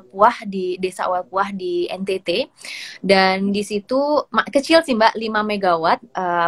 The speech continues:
P L T S. Jadi tenaga surya, pembangkit listrik tenaga surya. Dan itu memang,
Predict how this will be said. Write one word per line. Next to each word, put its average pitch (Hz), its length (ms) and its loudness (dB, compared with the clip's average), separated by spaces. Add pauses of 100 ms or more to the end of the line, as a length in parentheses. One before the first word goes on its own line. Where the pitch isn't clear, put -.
P - 80 -8
L 196 160 2
T 240 80 0
S. 190 320 -2 (320)
Jadi 185 640 0
tenaga 196 320 -2
surya, 202 560 2
pembangkit 180 320 -2
listrik 185 320 0
tenaga 180 400 2
surya. 175 480 4
Dan 185 160 4
itu 196 240 4
memang, 254 400 4